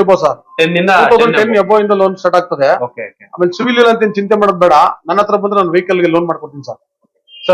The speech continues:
Speaker 2: ನೋಡ್ತಾ ಇರ್ಬೋದು, throughout ಕರ್ನಾಟಕ ಪೂರ್ತಿ, ಅಂದ್ರೆ ಬೇರೆ ಕಡೆ
Speaker 1: ಸರ್, ಬೇರೆ ಸ್ಟೇಟ್ ಅಂದ್ರೆ ನಮ್-,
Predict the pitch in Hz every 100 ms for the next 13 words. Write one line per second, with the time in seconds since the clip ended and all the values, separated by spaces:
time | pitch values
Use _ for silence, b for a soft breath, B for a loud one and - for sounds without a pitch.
0 | 180 190 196 175 185 - 175 175 143 160
1 | 160 170 - 160 165 170 156 139 123 120
2 | - 151 180 165 175 190 175 170 160 147
3 | - 180 233 226 233 226 214 233 196 196